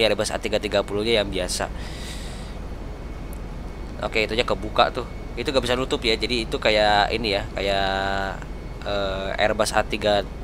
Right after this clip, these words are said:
tiga puluh Neo yang udah pernah saya review sebelumnya kan.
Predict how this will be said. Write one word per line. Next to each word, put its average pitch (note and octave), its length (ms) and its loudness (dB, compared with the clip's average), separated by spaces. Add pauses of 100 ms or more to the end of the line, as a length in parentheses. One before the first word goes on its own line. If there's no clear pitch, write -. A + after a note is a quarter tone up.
(160)
tiga G#2 240 0
puluh G#2+ 320 4
Neo A2+ 320 8
yang G2+ 160 4
udah G2+ 80 2
pernah G#2 160 0
saya G2+ 200 0
review G#2 160 -2
sebelumnya G#2+ 400 0
kan. B2 200 6